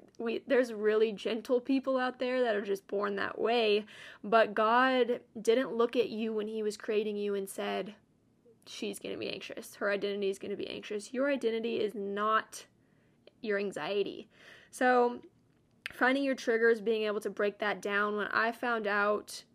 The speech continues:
and then also, like, a lot of times I tried to not let myself experience the,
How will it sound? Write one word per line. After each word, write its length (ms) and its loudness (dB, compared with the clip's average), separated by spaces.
and 160 2
then 140 4
also, 520 4
like, 200 0
a 60 -2
lot 200 2
of 80 -4
times 280 -4
I 100 -2
tried 300 -4
to 100 -4
not 340 -2
let 160 -2
myself 380 -6
experience 640 -6
the, 300 -4